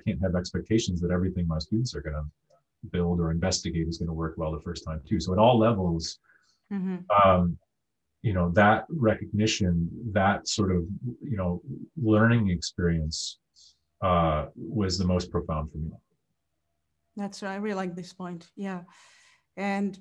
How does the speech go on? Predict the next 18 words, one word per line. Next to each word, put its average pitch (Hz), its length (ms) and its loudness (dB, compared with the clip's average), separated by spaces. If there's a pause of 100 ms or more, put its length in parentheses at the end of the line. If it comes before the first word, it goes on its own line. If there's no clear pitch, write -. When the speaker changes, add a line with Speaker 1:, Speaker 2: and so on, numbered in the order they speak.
(120)
Speaker 2:
finally, 220 320 -2
do 202 60 -6
you 214 80 0
have 214 80 -2
any 214 160 -4
final 208 360 -4
words 190 560 -6 (300)
or 202 160 -10
thoughts 226 360 -8
for 196 120 -12
soft 208 220 -12
robotics 185 380 -14
community 180 380 -8
you 180 60 -12
would 180 80 -12
like 175 200 -10
to - 60 -14
say? 165 280 -14